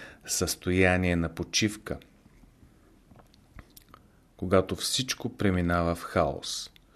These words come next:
През този период – не само земята ще се изменя, но и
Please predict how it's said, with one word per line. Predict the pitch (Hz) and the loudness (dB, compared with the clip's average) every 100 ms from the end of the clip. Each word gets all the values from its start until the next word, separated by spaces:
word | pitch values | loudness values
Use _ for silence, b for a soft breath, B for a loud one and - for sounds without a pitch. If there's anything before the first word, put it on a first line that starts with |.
| b b b | b b b
През | 98 95 | -4 -2
този | - 104 104 | 2 2 2
период – | 107 117 104 101 90 - - - b b b - | 4 8 10 8 6 0 -20 -20 b b b 2
не | 104 | 4
само | 104 - 104 104 | 4 4 4 4
земята | 95 95 95 98 98 90 | 4 4 4 4 0 -6
ще | - 85 | -6 -6
се | - | -2
изменя, | 82 80 90 85 80 80 - _ _ _ _ B B - | -2 0 0 0 0 -4 -10 _ _ _ _ B B -2
но | 95 92 | 2 2
и | 90 85 | 2 -2